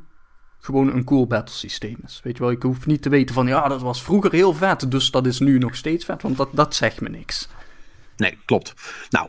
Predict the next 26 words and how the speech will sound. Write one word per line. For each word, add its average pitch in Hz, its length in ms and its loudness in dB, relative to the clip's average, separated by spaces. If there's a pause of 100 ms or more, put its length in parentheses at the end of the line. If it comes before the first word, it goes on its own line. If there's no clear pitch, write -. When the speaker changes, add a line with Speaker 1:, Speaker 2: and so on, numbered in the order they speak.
Speaker 2:
ehm, 127 580 2 (120)
he-, 107 160 -16 (240)
heel 117 260 4
simpel 139 360 -2
gezegd, 110 480 -2
ehm, 110 540 -2 (500)
je 123 220 -6
hebt 120 120 2
natuurlijk 117 340 -2
je 107 100 -4
verschillende 104 340 -4
karakters 98 420 -6
in 90 60 -6
je 90 80 -8
party 135 320 -8
zitten. 113 440 -4
Die 104 320 -6
hebben 104 240 -2
allemaal 98 360 -2
hun 95 220 -8
wapen 104 340 0
en 92 120 -10
hun 85 200 -10
gear. 123 400 -6 (360)
En, 104 420 0
eh, 101 320 -6